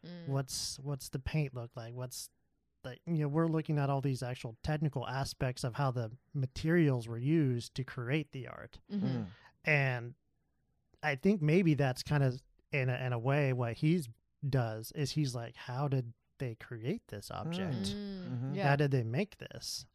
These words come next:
Speaker 2: I mean, that's, that's my full assumption, but I know,
Speaker 1: Yeah.
Speaker 2: like,
Speaker 3: Yeah.
Speaker 2: from my
Speaker 3: <laughs>
Speaker 2: artistic perspective, that's what I'm doing.
Speaker 1: Yeah.
Speaker 3: Yeah.
Speaker 2: When I'm looking at a piece of art, I'm like, "Okay, this is really cool. How did
Speaker 3: Yeah.
Speaker 2: they make this?"
Speaker 3: How did they
Speaker 1: Yeah.
Speaker 3: Oh, that's interesting.
Speaker 1: Yeah.
Speaker 3: 'Cause we just think about it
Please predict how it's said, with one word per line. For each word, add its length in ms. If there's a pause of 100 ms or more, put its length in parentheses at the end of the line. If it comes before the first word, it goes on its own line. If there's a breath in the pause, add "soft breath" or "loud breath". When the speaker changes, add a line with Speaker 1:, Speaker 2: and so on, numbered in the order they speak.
Speaker 2:
I 40
mean, 160
that's, 280 (420)
that's 180
my 180 (300)
full 180
assumption, 540
but 100
I 80
know, 160
Speaker 1:
Yeah. 80
Speaker 2:
like, 140
Speaker 3:
Yeah. 80
Speaker 2:
from 160
my 320 (120)
Speaker 3:
<laughs> 120
Speaker 2:
artistic 420
perspective, 480
that's 220
what 100
I'm 160
doing. 460
Speaker 1:
Yeah. 260
Speaker 3:
Yeah. 180
Speaker 2:
When 100
I'm 180
looking 260
at 100
a 60
piece 240
of 80
art, 160
I'm 120
like, 260 (240)
"Okay, 480
this 160
is 120
really 220
cool. 380
How 120
did 100
Speaker 3:
Yeah. 80
Speaker 2:
they 60
make 280
this?" 180
Speaker 3:
How 140
did 100
they 40
Speaker 1:
Yeah. 260 (720 loud breath)
Speaker 3:
Oh, 80
that's 260
interesting. 540 (120)
Speaker 1:
Yeah. 220
Speaker 3:
'Cause 220
we 420
just 300
think 180
about 320
it 140